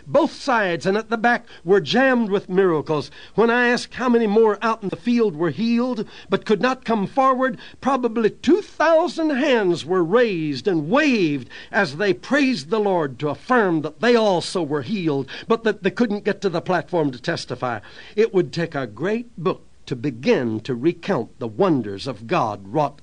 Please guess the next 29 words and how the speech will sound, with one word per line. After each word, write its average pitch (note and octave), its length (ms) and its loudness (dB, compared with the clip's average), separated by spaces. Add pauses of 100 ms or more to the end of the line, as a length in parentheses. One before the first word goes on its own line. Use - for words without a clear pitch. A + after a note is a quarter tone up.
(140)
this E3 420 -8
night. C#3 420 -2 (480)
Witnessing G#3+ 760 0
this F3 260 -4
day, A2+ 520 -4
I F#3 120 2
can F#3 200 0
only E3 260 2
say, D#3+ 500 -6 (380)
"To C#3+ 160 -4 (180)
God D3 440 -6
be C#3+ 140 0
the C3+ 140 -4
glory." A2 540 -4 (300)
I A3 140 4
thank C#4 360 0
Him C4 140 2
again F3 560 0 (300)
for D#3 180 0
letting F3+ 340 2
Days F3+ 300 2
in F3+ 160 2
Me F#3+ 140 2
experience G#3 800 0
yet F#3 320 0
another G#3+ 480 0
such - 360 -8
wondrous B3+ 600 0
day D#3 360 0